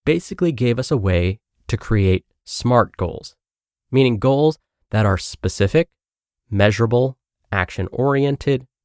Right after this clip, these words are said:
realistic, and have some sort of time constraint.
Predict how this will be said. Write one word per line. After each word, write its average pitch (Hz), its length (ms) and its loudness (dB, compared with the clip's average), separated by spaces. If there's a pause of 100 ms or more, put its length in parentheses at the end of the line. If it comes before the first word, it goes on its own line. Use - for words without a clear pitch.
(140)
realistic, 120 680 0 (360)
and 110 180 -4
have 98 180 0
some 131 160 -2
sort 113 220 2
of - 100 -4
time 117 320 0
constraint. - 560 -6